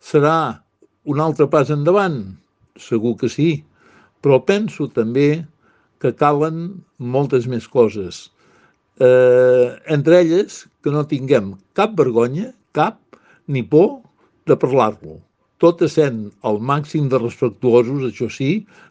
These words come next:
amb tothom i en totes les llengües en contacte. Però alhora mostrar-nos ferms en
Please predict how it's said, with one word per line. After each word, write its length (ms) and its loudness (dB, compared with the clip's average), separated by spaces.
amb 220 -2
tothom 420 0
i 100 0
en 100 -4
totes 320 2
les 240 -2
llengües 480 0
en 100 -6
contacte. 640 -8
Però 200 4
alhora 420 4
mostrar-nos 880 -4
ferms 680 -2
en 200 -6